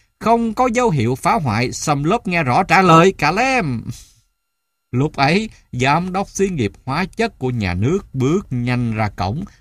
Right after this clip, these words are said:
gương mặt khắc khổ ốm đói của ông giám đốc xí nghiệp có vẻ lo lắng,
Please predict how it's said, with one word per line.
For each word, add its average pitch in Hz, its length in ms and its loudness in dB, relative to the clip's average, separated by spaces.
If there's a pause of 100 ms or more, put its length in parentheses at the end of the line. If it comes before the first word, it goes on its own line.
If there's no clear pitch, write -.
(140)
gương 143 300 4
mặt 92 160 -6
khắc - 260 -8
khổ 95 400 -4
ốm 156 280 -2
đói 175 340 -2
của 139 100 -6
ông 120 220 -4
giám 127 180 -2
đốc 180 120 -4
xí - 180 -2
nghiệp 139 320 0
có 147 80 -4
vẻ 107 180 -2
lo 107 260 0
lắng, 131 320 -2